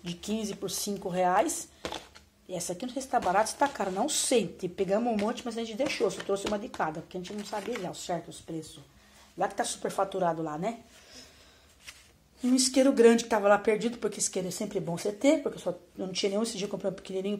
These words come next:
por dois e cinquenta lá no Armarinho Fernando. Esse aqui é do grande, deve ter saído esse aqui por uns oitenta centavos. Tá bom assim? É uma, uma média, olha.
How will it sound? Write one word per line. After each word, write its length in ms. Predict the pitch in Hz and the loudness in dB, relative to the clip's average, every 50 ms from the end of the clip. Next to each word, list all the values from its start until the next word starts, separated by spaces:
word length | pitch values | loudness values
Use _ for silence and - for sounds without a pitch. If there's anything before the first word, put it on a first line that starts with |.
| 202 - _ | -6 -12 _
por 200 | - 208 190 180 | -6 -4 -4 -2
dois 240 | 170 180 180 180 175 | -2 -2 -2 -2 -2
e 20 | |
cinquenta 500 | - 202 190 196 - 196 233 247 254 - | -4 -6 -6 -2 0 0 0 0 -2 -2
lá 140 | 170 165 165 | -2 -2 -2
no 80 | 160 160 | -2 -4
Armarinho 260 | 160 165 165 175 170 | -4 -4 -4 -6 -6
Fernando. 480 | - - 196 202 202 220 254 269 254 254 - - - - - - - - _ _ - - | -2 0 0 0 2 2 0 0 -2 -6 -8 -16 -20 -20 -20 -20 -20 -20 _ _ -20 -18
Esse 160 | - - - 208 | -16 -12 -10 -4
aqui 120 | - 226 | -4 0
é 40 | 214 | 2
do 80 | 254 | 2
grande, 280 | 254 214 226 196 185 170 | 4 4 4 4 4 2
deve 180 | 170 202 208 - | 0 -2 -2 0
ter 120 | 226 214 | -4 -4
saído 220 | - - 208 202 | -2 -2 -4 -4
esse 120 | - - 202 | -4 -10 -10
aqui 120 | - 214 | -10 -12
por 160 | - - 208 | -12 -10 -8
uns 560 | 214 220 214 - - - - - - - - - | -8 -8 -8 -8 -8 -8 -8 -8 -8 -10 -8 -8
oitenta 380 | 220 196 202 - 214 214 240 226 | -8 -8 -6 -6 -6 -6 -6 -8
centavos. 380 | - 233 220 - - - - - - - - - - - _ _ _ _ _ _ _ _ _ _ _ _ _ _ _ _ _ _ - | -8 -10 -10 -10 -10 -10 -2 0 0 0 -2 -6 -14 -20 _ _ _ _ _ _ _ _ _ _ _ _ _ _ _ _ _ _ -12
Tá 100 | - 175 | -12 -8
bom 180 | 165 185 202 | -4 -2 -2
assim? 380 | 185 - - 262 254 196 156 135 - - | -2 -2 0 2 2 2 0 -4 -8 -4
É 100 | - 202 | -2 0
uma, 180 | 226 233 233 233 - - - | 2 2 0 0 -4 -4 -2
uma 140 | 208 226 214 | 0 2 2
média, 400 | 202 175 165 147 147 - - - | 2 0 0 -4 -6 -8 -6 -2
olha. 320 | 208 185 170 156 151 - | 0 0 0 -2 -6 -12